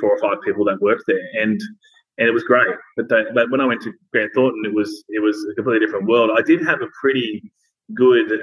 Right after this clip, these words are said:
um, comparative <laughs> feeling when I, when I walked in there in the graduate class that I was,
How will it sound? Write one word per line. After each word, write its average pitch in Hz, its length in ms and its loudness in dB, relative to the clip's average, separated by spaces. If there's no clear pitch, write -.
um, 104 560 -6
comparative 131 640 0
<laughs> - 120 -16
feeling 123 360 2
when 110 140 -8
I, 107 100 -4
when 110 140 -4
I 104 80 -2
walked 107 320 -2
in 123 140 0
there 110 200 0
in 104 120 -6
the 104 80 -4
graduate 107 480 -2
class 107 340 -2
that 104 100 -2
I - 20 0
was, 101 240 -4